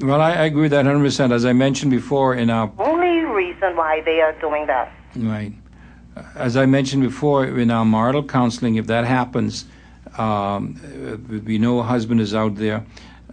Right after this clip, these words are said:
Speaker 1: or a spouse is out there committing, uh, uh, adultery or whatever with other people and then come home expect to have relations, I, I would tell a wife right off, "Don't do that," because her life could be at stake un-,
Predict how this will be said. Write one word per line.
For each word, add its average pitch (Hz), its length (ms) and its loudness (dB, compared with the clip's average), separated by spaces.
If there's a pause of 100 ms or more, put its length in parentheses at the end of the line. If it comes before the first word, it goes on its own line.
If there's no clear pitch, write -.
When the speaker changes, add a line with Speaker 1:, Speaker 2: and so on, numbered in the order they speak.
Speaker 1:
or 110 280 -2
a 107 100 -6
spouse 123 420 -2
is 107 160 -2
out 107 220 -2
there 107 200 -2
committing, 107 680 -2
uh, 95 300 -8 (680)
uh, 107 220 -8
adultery 110 720 -2
or 98 280 -6
whatever 107 440 -2
with 104 260 -4
other 110 200 -2
people 113 420 -4
and 101 120 -4
then 110 140 -2
come 113 180 -2
home 110 220 2
expect - 420 -8
to 101 140 -6 (360)
have 110 240 -4
relations, 110 640 -2 (340)
I, 123 240 2
I 123 120 0
would 117 180 0
tell 135 200 0
a 120 40 2
wife 110 320 -2
right 123 140 2
off, 110 240 0
"Don't 123 280 0
do 123 180 0
that," 110 300 -4 (500)
because 110 400 -2
her 117 120 -2
life 113 380 0
could 113 140 -2
be 110 180 0
at 101 120 -4
stake - 480 -4
un-, - 60 -20